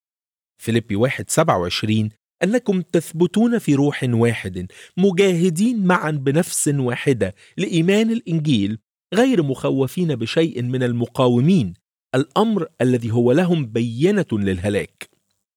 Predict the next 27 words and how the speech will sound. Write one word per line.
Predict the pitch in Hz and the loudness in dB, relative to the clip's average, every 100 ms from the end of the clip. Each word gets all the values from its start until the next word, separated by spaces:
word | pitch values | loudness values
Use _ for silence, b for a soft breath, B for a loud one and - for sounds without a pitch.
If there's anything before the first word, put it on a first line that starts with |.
| _ _ - | _ _ 0
طيب، | 156 98 - _ _ _ _ | 2 2 -4 _ _ _ _
هل | - 285 | -2 -2
الآية | 302 180 180 | 0 2 2
دي | 156 | 2
بتوصف | 180 - 196 196 143 - | -2 0 0 0 -4 -4
الطريقة | 117 120 156 - | -4 0 0 -2
اللي | 123 104 | -6 -6
بيشتغل | 110 - 196 147 | -6 -4 -2 -2
بيها | 131 165 | -2 -2
المسيحيين | 127 110 - 104 - 110 160 | -2 -4 -8 -8 -8 -4 -4
في | - | -4
مجتمعك، | 110 104 - 185 180 220 - - _ _ _ | -6 -6 -2 2 2 0 -4 -14 _ _ _
في | - | 0
روح | 135 151 - | 2 2 2
واحد، | 135 175 - 170 175 _ _ _ | 2 2 0 -4 -6 _ _ _
بنفس | 131 135 175 - - | -2 0 0 0 -2
واحدة، | 131 120 - 175 165 196 b b b | 0 -2 -2 -2 0 -2 b b b
في | 147 | -4
كنيستك | 180 233 - 156 - | 2 0 2 -4 -4
حتى؟ | 208 - - 254 _ _ _ _ _ _ _ | -4 -2 -2 -2 _ _ _ _ _ _ _
بالمناسبة، | 190 190 240 220 131 113 B B - | -2 2 2 2 0 -2 B B -4
كم | 269 | -2
عدد | 254 247 185 | -2 -2 0
الكنائس | 120 - 131 160 - | 0 0 0 0 0
المسيحية | 113 101 - - 135 117 | -2 -4 -6 -4 -2 -2
في | - | -2
مدينتك؟ | 104 104 95 87 - _ - | -2 -2 -4 -8 -14 _ -20